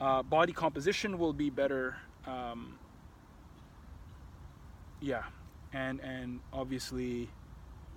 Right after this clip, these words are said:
a lot of members in the Afri Academy do intermittent fasting. I've been doing it for four years, and, I mean, it's just a culture for us. So that's something to keep in mind.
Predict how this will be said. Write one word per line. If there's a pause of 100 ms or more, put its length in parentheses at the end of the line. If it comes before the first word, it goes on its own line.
(1200)
a
lot
of
members
in
the
Afri
Academy
do
intermittent
fasting.
I've
been
doing
it
for
four
years,
and,
I
mean, (160)
it's
just
a (140)
culture
for
us. (120)
So
that's
something
to
keep
in
mind.